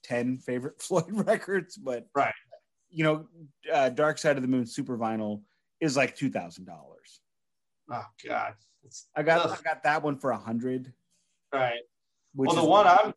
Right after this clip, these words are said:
Speaker 2: the, the vinyl I've been looking for for a while, which is, you know, your favorite band, Typo Negative. Uh, they have, uh, October Rust is the, the double press of that. It's so fucking hard to find.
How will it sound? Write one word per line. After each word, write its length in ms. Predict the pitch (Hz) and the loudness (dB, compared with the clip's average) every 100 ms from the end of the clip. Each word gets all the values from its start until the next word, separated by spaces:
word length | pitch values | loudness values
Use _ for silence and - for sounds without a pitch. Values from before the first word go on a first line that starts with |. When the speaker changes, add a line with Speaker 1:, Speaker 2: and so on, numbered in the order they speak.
| - - | -8 0
Speaker 2:
the, 220 | 147 143 | 2 4
the 120 | 143 | 0
vinyl 420 | 131 147 185 170 143 | 2 4 6 6 8
I've 120 | 170 | 6
been 120 | 156 131 | 2 -4
looking 300 | 120 120 110 | -6 -8 -10
for 340 | 123 120 117 | -4 -2 -2
for 200 | - 120 | -2 -6
a 80 | 110 | -2
while, 380 | 117 117 120 120 | 2 2 2 -2
which 200 | 120 117 | -6 -10
is, 120 | - | -12
you 80 | 147 | -6
know, 80 | 131 | -4
your 160 | 120 113 | -4 -2
favorite 340 | 139 123 - | -2 -2 -6
band, 240 | 123 117 131 | -8 -6 -2
Typo 300 | 127 123 113 | -2 -2 -6
Negative. 380 | 123 120 120 117 | -6 -6 -8 -4
Uh, 320 | 131 123 123 120 - _ _ - | 2 4 4 0 -8 _ _ -4
they 80 | 139 | 0
have, 160 | 143 139 | 2 4
uh, 300 | 131 123 123 | 4 4 4
October 520 | 165 170 175 170 151 | 4 4 2 4 6
Rust 580 | 143 165 - - - _ _ 143 | 6 6 4 0 -14 _ _ -4
is 260 | 131 107 - - 135 | -4 -6 -12 -12 -6
the, 340 | 135 123 120 123 | -4 -4 -6 -8
the 80 | |
double 360 | 117 143 139 131 | -2 0 2 0
press 360 | - 131 123 127 | -2 -2 -2 -6
of 120 | 117 | -6
that. 340 | 120 123 131 - _ _ - | 0 2 0 -6 _ _ -10
It's 200 | 135 - - - - | -8 -6 -8 -8 0
so 320 | 185 208 190 | 6 6 6
fucking 440 | - 147 - 123 | 4 0 0 -4
hard 240 | 120 123 110 | 0 0 -2
to 80 | 110 | -8
find. 400 | 117 113 110 | -8 -6 -6